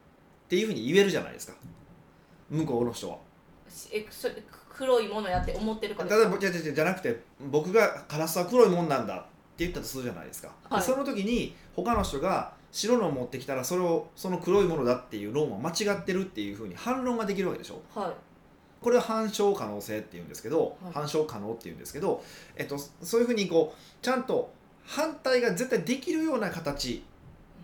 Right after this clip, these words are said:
Speaker 1: で、ちゃんと理屈が通ってるかどうかっていうことをすごく重要視してて、
Speaker 2: はい。
Speaker 1: 例えば、あの、僕よく言うのは、あの、仕事に思いは大切だとか言う人いてるじゃないですか。
Speaker 2: はい。
Speaker 1: で、あれってすごくずるくて、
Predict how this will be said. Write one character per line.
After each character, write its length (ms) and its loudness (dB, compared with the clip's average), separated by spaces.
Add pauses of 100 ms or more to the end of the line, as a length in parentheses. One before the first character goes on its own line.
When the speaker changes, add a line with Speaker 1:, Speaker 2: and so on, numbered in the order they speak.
(280)
Speaker 1:
で、 400 0
ち 80 -4
ゃ 60 2
ん 60 -2
と 80 0
理 100 -2
屈 180 -6
が 60 0
通 140 -2
っ 40 0
て 100 -8
る 80 -4
か 60 -4
ど 60 -8
う 40 -8
か 100 -14
っ 20 -18
て 100 -14
い 40 -10
う 40 -12
こ 60 -14
と 60 -14
を 40 -16 (160)
す 140 -10
ご 60 -8
く 60 -12
重 200 -10
要 100 -8
視 160 -12
し 80 -10
て 80 -12
て、 400 -2 (420)
Speaker 2:
は 80 -6
い。 60 -10
Speaker 1:
例 80 2
え 20 4
ば、 440 0
あ 80 -2
の、 360 -2
僕 220 -2
よ 100 4
く 80 -6
言 120 2
う 20 -2
の 120 -4
は、 340 -2 (400)
あ 160 -10
の、 420 -10
仕 180 -4
事 200 -2
に 140 -2
思 260 2
い 60 4
は 100 2
大 200 -4
切 200 -6
だ 100 -4
と 80 -8
か 80 -6
言 140 -2
う 20 -2
人 180 -8
い 40 -10
て 80 -6
る 80 -6
じ 60 -4
ゃ 40 -6
な 120 -12
い 40 -20
で 80 -16
す 80 -14
か。 460 -18
Speaker 2:
は 60 -6
い。 40 -8 (640)
Speaker 1:
で、 200 0 (140)
あ 100 4
れ 60 2
っ 40 -6
て 80 -2
す 180 -4
ご 120 0
く 120 -6
ず 160 -4
る 100 2
く 80 -8
て、 400 -6